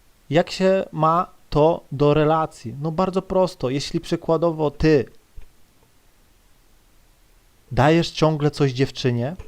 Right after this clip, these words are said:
od siebie, a ona nic nie daje, to dla niej jesteś nikim. Ona ciebie nie będzie szanowała. Ona się tobie nie odda. Ona nic ci tak naprawdę nie da.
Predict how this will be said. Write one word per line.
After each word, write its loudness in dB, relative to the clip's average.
od -4
siebie, -2
a 2
ona 2
nic -2
nie -2
daje, -4
to -4
dla 0
niej -2
jesteś -6
nikim. -6
Ona 2
ciebie -2
nie 0
będzie -2
szanowała. -4
Ona 0
się -2
tobie -2
nie -2
odda. -4
Ona 0
nic -4
ci -6
tak -4
naprawdę 0
nie -2
da. -8